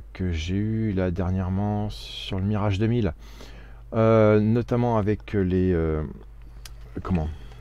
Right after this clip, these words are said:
les bombes, euh, l'utilisation des bombes là, comment ça s'appelle, euh,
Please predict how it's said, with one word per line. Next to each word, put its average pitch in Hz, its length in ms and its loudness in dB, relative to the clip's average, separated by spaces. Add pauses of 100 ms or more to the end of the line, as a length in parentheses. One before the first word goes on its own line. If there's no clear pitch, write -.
(140)
les 95 120 2
bombes, 110 340 4
euh, 90 340 4
l'utilisation 107 540 0
des 107 100 2
bombes 107 240 2
là, 87 200 2
comment 101 160 -4
ça - 120 -8
s'appelle, 92 240 -2
euh, 82 180 0